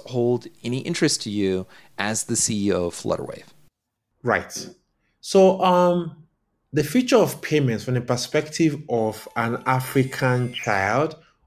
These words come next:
Speaker 2: who has not had breakfast is different from the future of payment from somebody in the U S, right? The future of payment sometimes can just be simplicity, right?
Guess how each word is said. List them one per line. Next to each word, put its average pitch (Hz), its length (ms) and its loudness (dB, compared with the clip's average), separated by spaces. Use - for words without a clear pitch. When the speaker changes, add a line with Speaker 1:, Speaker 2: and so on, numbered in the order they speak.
Speaker 2:
who 139 100 6
has 123 280 2
not 131 160 2
had 131 280 0
breakfast 113 680 -2
is 123 240 -2
different 143 320 2
from 123 40 0
the - 60 -8
future - 180 0
of 117 140 -4
payment 127 180 -2
from 110 140 -6
somebody 120 280 -2
in 110 60 -2
the 95 100 -2
U 92 140 -4
S, - 380 -8
right? 104 280 -4
The 131 60 -6
future 190 240 2
of 160 160 2
payment 151 240 2
sometimes 131 280 0
can 110 260 -2
just 120 280 0
be 104 80 -8
simplicity, 95 760 -8
right? 92 300 -14